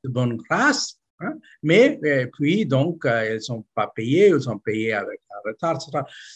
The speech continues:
Donc là, euh, des gens qui, vous voyez, tout d'abord,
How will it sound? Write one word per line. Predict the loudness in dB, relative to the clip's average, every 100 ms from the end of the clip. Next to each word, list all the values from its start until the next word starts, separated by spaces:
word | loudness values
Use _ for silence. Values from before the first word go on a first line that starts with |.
| -12 2
Donc | 4 4 4
là, | 4 6 6 4 2
euh, | 0 -2 -6 0
des | 4 4
gens | 4 0 -2 -6
qui, | -2 -2 -4 _ _ _
vous | -2
voyez, | 2 6 4 2
tout | -6
d'abord, | 2 2 2 -4